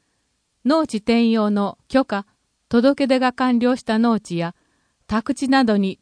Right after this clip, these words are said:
転用するにあたって、農地転用の手続きを必要としない農地は、平成二十七年度より、宅地等介在農地として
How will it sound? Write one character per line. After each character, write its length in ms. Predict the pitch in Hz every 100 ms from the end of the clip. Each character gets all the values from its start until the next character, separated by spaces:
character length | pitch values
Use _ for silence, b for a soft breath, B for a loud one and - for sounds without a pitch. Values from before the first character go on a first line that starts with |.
| -
転 180 | 240
用 160 | 262 254
す 160 | - 240
る 120 | 240
に 120 | 226
あ 100 | 220
た 180 | 220 220
っ 40 |
て、 300 | - - 208 _ _ _ _ _ 240
農 180 | 294 302
地 140 | 214
転 320 | 202 226 226
用 160 | 226 214
の 240 | 208 -
手 140 | - 240
続 260 | 302 269
き 220 | - 196 190
を 80 |
必 260 | 185 - -
要 160 | 254 247
と 140 | 247
し 140 | -
な 140 | 233 220
い 80 | 214
農 220 | 226 202
地 180 | - 156
は、 160 | 160 - b b b b b
平 240 | - 262 277
成 400 | - 240 226 -
二 200 | 208 277
十 240 | 240 208
七 320 | 190 196 226 240
年 240 | 240 220
度 100 | 170
よ 100 | 160
り、 200 | 160 190 _ _ _ _ _
宅 280 | 226 240 277
地 180 | 269
等 360 | - 240 190 - -
介 220 | 262 277
在 220 | 277 262
農 200 | 254 240
地 120 | -
と 140 | - 185
し 140 | -
て 240 | - 175